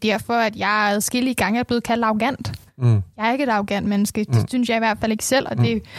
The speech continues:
Speaker 1: når først jeg forklarer mine motiver, så synes folk ikke, jeg er arrogant, men nogen har opfattet mig som arrogant, fordi
Speaker 2: Mm.
Speaker 1: hvis en neurotypisk gør, hvad jeg gør, eller hvad jeg gør,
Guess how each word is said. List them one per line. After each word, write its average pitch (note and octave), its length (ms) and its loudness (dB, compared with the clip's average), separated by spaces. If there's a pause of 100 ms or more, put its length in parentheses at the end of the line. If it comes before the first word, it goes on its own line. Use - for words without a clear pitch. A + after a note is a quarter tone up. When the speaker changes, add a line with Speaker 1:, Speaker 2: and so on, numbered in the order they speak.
(260)
Speaker 1:
når G3+ 60 2
først - 380 0
jeg A3 140 0
forklarer A3+ 360 -2
mine A3+ 160 2
motiver, B3 380 0
så G3 80 -6
synes A#3 200 2
folk A3+ 220 -4
ikke, A3 120 -2
jeg A3 60 2
er G3 60 2
arrogant, A3+ 440 -2
men A3 240 2
nogen A3+ 180 2
har A3 120 -2
opfattet A#3 420 -2
mig G#3 140 0
som G#3+ 120 -2
arrogant, G#3 440 0
fordi A3 180 2
Speaker 2:
Mm. G#3+ 60 2
Speaker 1:
hvis G#3 140 -6
en G#3 120 0
neurotypisk A#3+ 600 -2
gør, G#3+ 180 0
hvad G#3 120 -2
jeg G3+ 200 -2
gør, G3 220 0 (520)
eller G3+ 120 0
hvad G3 120 0
jeg G3+ 200 0
gør, G3+ 200 2